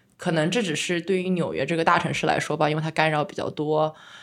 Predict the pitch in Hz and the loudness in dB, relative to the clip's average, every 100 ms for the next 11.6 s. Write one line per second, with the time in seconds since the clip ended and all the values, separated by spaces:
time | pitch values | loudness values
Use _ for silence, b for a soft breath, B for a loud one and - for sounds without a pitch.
0 | B - 196 190 190 160 120 151 175 147 | B 0 4 4 2 0 0 2 2 2
1 | 165 180 175 226 208 139 143 - 151 143 | 0 0 -2 -2 -2 -2 -2 0 0 0
2 | - 143 - 90 247 220 160 143 139 135 | -4 -4 -2 2 2 4 2 0 0 0
3 | 143 113 147 143 - - - - - 78 | 0 0 0 -4 -6 -8 -8 -4 0 0
4 | - - 156 151 123 69 - - 151 156 | 0 0 2 2 0 -2 -4 -8 -4 0
5 | 143 139 147 147 147 147 147 - 165 170 | 0 -2 -4 -6 -6 -4 -2 2 2 4
6 | - 165 165 208 180 - - 151 147 139 | 0 0 0 -2 -4 -6 -2 0 2 0
7 | 151 151 127 147 156 143 143 151 143 151 | -4 -4 -6 -2 0 0 0 0 0 0
8 | 147 151 B - 165 156 151 - 147 143 | -2 -4 B -4 0 2 0 0 -2 0
9 | 143 143 147 156 139 139 - - 156 151 | 0 2 2 0 2 0 -2 -2 2 2
10 | 151 - 175 180 - - - - - - | 0 -2 2 2 4 0 0 -4 -4 -2
11 | - - 92 - 185 175 | -4 -2 -2 0 -2 -2